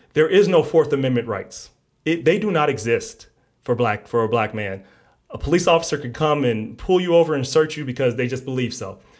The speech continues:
That shouldn't be so in America, in a place that we say, uh, we value these freedoms.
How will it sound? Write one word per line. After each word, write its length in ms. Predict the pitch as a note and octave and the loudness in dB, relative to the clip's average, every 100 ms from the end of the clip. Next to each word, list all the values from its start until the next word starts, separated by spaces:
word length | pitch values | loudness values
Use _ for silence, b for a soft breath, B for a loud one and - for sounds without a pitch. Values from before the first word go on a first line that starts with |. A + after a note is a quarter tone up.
| b b | b b
That 160 | D#3+ F3+ | -2 0
shouldn't 340 | - B3+ G3+ | -2 -2 -2
be 140 | F3 G3+ | 0 -2
so 300 | - G#3 F3 | 2 2 2
in 80 | |
America, 420 | C#3 C#3 C#3+ A#2+ A2+ | 0 0 0 0 -4
in 80 | |
a 40 | A2+ | -4
place 240 | - C#3 | -2 -2
that 140 | B2+ A#2+ | -2 -2
we 120 | B2 | -4
say, 480 | B2 C3+ A#2+ G#2+ G#2+ B B - | -2 -2 0 -2 -6 B B -6
uh, 180 | A#2 A2 | -4 -4
we 220 | A2 B2+ | -2 -2
value 360 | B2 B2+ B2 A2+ | 0 0 0 -2
these 180 | A2 | -6
freedoms. 480 | - C3 A#2+ F#2+ G2 | -6 -6 -4 -6 -12